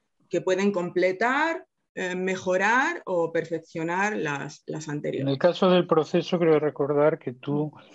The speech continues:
Speaker 2: eh, digamos, eh, te referías o apelabas, digamos, como, como un modelo posible al, contra la interpretación de Susan Sontag. En
Speaker 1: Sí,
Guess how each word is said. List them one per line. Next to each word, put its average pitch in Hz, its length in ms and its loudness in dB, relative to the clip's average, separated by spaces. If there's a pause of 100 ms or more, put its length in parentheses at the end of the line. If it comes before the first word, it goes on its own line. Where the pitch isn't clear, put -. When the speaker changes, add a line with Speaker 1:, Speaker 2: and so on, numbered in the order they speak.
(240)
Speaker 2:
eh, 117 640 0 (420)
digamos, 120 500 -6
eh, 120 520 -2
te 131 200 -12
referías 147 680 0
o 127 60 0
apelabas, 127 580 2
digamos, 123 300 -10
como, 120 460 -8 (360)
como 123 180 -6
un 127 80 -2
modelo 123 300 2
posible 131 580 -2
al, 120 160 -6
contra 123 340 0
la 113 100 2
interpretación 117 920 -2
de 117 120 -6
Susan - 380 -12
Sontag. 123 560 -4 (540)
En 113 320 -12
Speaker 1:
Sí, 254 400 -4